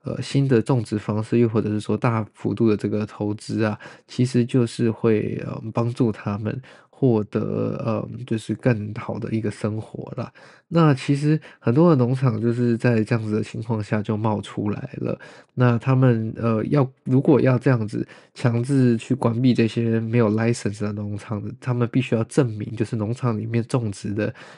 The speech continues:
这个植物有超过零点三percent的T H C。但是很多这种在很远的地方的这些农场呢，他们都没有这个能力，呃，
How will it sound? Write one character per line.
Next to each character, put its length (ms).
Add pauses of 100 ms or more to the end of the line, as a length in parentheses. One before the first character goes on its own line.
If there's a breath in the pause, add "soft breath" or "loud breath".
(140 loud breath)
这 140
个 580
植 200
物 120
有 120
超 180
过 180
零 160
点 160
三 220
percent 300
的 80
T 240
H 120
C。 340 (280 loud breath)
但 160
是 220 (160 loud breath)
很 180
多 160
这 100
种 140
在 260
很 200
远 180
的 80
地 220
方 180
的 100
这 120
些 160
农 260
场 300
呢， 120 (280 loud breath)
他 120
们 220
都 140
没 120
有 140
这 100
个 100
能 280
力， 220 (320 loud breath)
呃， 260